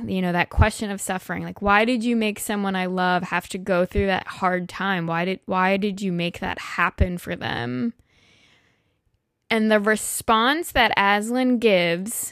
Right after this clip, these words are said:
and this is what I should be quoting, but it was basically him saying, "My job is to explain to you your life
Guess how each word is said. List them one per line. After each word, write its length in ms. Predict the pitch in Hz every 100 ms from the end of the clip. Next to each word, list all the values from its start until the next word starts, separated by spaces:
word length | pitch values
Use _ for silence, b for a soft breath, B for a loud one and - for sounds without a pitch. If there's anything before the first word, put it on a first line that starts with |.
| -
and 160 | 208 220
this 140 | 240
is 100 | 247
what 140 | 220
I 100 | 196
should 300 | 190 - 180
be 100 | 180
quoting, 920 | 196 226 214 214 214 214 226 233 - - - _ _ _ _ -
but 180 | 202 208
it 80 | 190
was 360 | 196 202 - - -
basically 480 | 208 202 233 214 196
him 260 | 208 190 185
saying, 760 | - 180 175 175 170 175 190 - - _ _ _ _ _ _ _ _ _ _ _ _
"My 380 | 214 220 240 269
job 340 | 262 240 240
is 220 | 233 226
to 140 | - 226
explain 720 | 220 - - - 214 208 226
to 180 | 220 240
you 380 | 220 214 214 202
your 560 | 196 196 202 190 185
life 840 | 175 151 156 170 208 - - -